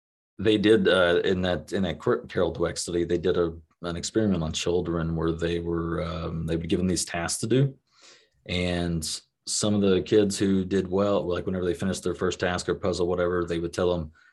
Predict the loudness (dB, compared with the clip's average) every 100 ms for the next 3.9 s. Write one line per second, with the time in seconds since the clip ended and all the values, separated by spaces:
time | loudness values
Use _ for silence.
0 | _ _ _ _ -4 -2 -2 -2 0 2
1 | 2 2 2 2 0 0 2 2 0 -2
2 | -6 -6 -6 -6 -4 -6 -4 -2 -2 0
3 | 0 2 0 -2 -4 -4 -2 -6 -8